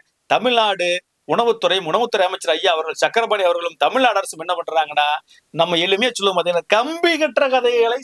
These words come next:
செய்து கொண்டிருக்கிறார்கள். இந்த கம்பி கட்டுற கதை மட்டும்தான் இங்க நடக்குது, வேற எதுவுமே நடக்கல. சட்டசபையில் சொன்னது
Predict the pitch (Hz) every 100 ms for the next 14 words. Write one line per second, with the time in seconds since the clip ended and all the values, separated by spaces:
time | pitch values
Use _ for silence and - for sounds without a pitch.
0 | - 214 208 190 180 170 - 143 135 143
1 | 160 165 143 - _ _ _ - 190 175
2 | 226 285 277 262 262 247 247 254 320 277
3 | 247 226 185 180 247 294 214 220 - 240
4 | - _ _ - _ _ - 156 240 220
5 | 220 220 214 240 311